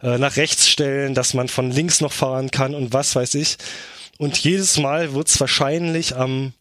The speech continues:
Startsignal, von dem man die Fahrstraße aus einstellt, eine andere Geschwindigkeit geben, die dem Durchrutschweg entsprechend angepasst ist, dass man eben maximal eine bestimmte Distanz über dieses Signal drüber rutschen kann.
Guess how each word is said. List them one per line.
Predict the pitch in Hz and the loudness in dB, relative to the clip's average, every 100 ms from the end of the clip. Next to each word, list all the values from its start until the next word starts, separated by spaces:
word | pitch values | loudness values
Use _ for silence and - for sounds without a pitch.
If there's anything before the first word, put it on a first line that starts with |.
| _ | _
Startsignal, | - - 135 180 208 180 180 180 180 _ _ _ _ _ _ | -4 0 0 2 2 2 -2 -2 -6 _ _ _ _ _ _
von | - 131 | -4 0
dem | 127 147 | 0 0
man | 143 131 | 0 0
die | 123 | 0
Fahrstraße | 135 147 - 135 123 | 0 0 0 0 0
aus | 123 | 0
einstellt, | 127 143 - 135 - | 0 0 0 0 2
eine | |
andere | 135 175 175 151 156 _ - | 2 2 2 0 -4 _ -2
Geschwindigkeit | 135 151 170 - 113 - | 0 4 2 2 0 2
geben, | 120 135 165 _ - - _ - _ _ 135 | 0 0 -4 _ -20 -20 _ -20 _ _ 0
die | 156 | 2
dem | 151 113 | 2 0
Durchrutschweg | 139 165 180 - 151 147 | 2 2 0 2 0 0
entsprechend | 123 - 127 127 123 - | -2 0 0 0 -2 0
angepasst | 139 147 143 139 - | 0 2 0 2 2
ist, | 135 - - - - - - | 0 -2 -6 -16 -20 -20 -6
dass | - 120 135 | 0 2 4
man | 123 | 2
eben | 131 123 123 123 123 _ - | 2 0 0 -2 -4 _ -4
maximal | 117 135 - 131 123 | -2 2 2 2 0
eine | 127 | 0
bestimmte | 117 - 143 123 | -2 0 0 0
Distanz | 120 - 123 131 | 2 2 2 0
über | 135 123 | -2 0
dieses | 120 131 | 2 2
Signal | - 120 113 110 | 2 0 0 -2
drüber | 151 160 | -2 0
rutschen | 143 - 143 | 0 0 0
kann. | 139 135 135 | 0 -2 -4